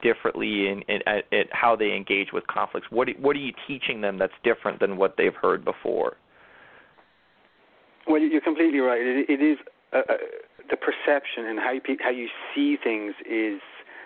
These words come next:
Speaker 2: i-, is really key here, and I think that that's one of the, the, the points that we, we really insist on quite a lot is,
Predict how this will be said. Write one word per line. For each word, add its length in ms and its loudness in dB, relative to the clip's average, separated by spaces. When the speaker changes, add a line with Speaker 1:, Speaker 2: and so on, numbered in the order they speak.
Speaker 2:
i-, 160 0
is 260 -2
really 320 2
key 320 -6
here, 340 0
and 360 -4
I 120 0
think 160 0
that 60 2
that's 140 2
one 200 -2
of 160 0
the, 340 4
the, 480 -4
the 60 -4
points 400 0
that 140 2
we, 500 -6
we 160 -8
really 260 2
insist 460 0
on 140 -2
quite 180 2
a 80 -2
lot 240 2
is, 200 -4